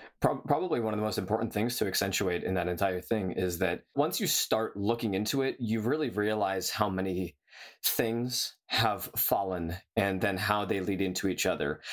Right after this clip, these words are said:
I personally hate, um, both as an environmentalist and as a biologist in general,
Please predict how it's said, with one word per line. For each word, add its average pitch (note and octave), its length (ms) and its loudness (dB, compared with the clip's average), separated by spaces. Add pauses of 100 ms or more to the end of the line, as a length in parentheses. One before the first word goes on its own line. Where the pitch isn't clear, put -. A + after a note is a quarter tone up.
(180)
I B2+ 120 4
personally C#3+ 640 -2
hate, G2 560 -2 (100)
um, F#2+ 420 0 (140)
both G2+ 200 2
as F#2 100 -2
an G2 160 0
environmentalist F#2 640 0
and F#2+ 180 0
as F#2 100 0
a F#2 80 0
biologist F2 640 -2
in F2+ 160 -2
general, F2+ 600 -2